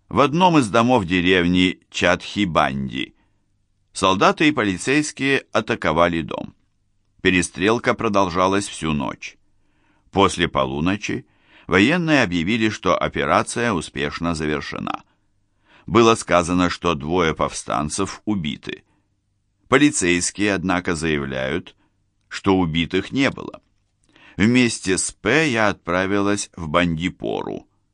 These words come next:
Мы поехали на рассвете. От Сринагара до Бандипоры дорога вьется среди горчичных полей.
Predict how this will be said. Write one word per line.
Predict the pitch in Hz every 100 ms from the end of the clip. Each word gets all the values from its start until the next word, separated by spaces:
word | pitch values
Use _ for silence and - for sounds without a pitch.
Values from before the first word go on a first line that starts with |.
| _ _ _ _ _ _ -
Мы | -
поехали | 151 170 110 101 120 110 117
на | 101 98
рассвете. | 98 - - - - - - _ _ _ _ _ _ _ -
От | 101 98
Сринагара | 95 95 90 85 76 85 90 87
до | 78 82
Бандипоры | 73 80 76 76 - 57 57 78 101 - _ _ _ _ _ _
дорога | 71 92 143 180 175
вьется | 127 135 151 - 131
среди | - 95 87 120
горчичных | - 92 82 - 92 90 - 90 -
полей. | - - 50 -